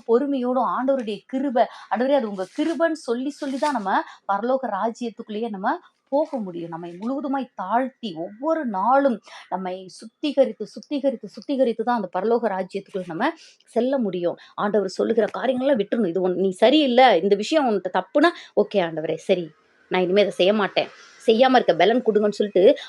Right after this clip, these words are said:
அந்த சுபாவத்திலிருந்து வெளியில வந்துடணும், அந்த குணாதிசயத்திலிருந்து வெளியில வந்துடணும். இங்கேயே பணி தீர்க்கப்படணும்.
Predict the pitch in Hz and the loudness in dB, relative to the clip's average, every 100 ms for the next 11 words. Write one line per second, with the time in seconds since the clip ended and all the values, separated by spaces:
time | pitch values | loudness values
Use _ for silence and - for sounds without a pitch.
0 | - 170 170 - 208 240 311 320 254 254 | -4 -2 -4 0 2 4 4 4 6 6
1 | 247 202 262 - 190 208 202 165 175 165 | 6 2 4 2 2 0 0 -2 -4 0
2 | 254 302 285 - 269 269 269 269 277 262 | 0 2 0 0 2 2 4 4 6 4
3 | 220 277 262 185 202 226 160 - - - | 4 4 2 2 2 2 -2 -10 -6 0
4 | 247 320 - 233 320 330 359 370 381 254 | 2 2 2 4 4 6 4 4 2 2
5 | 208 151 | 0 -2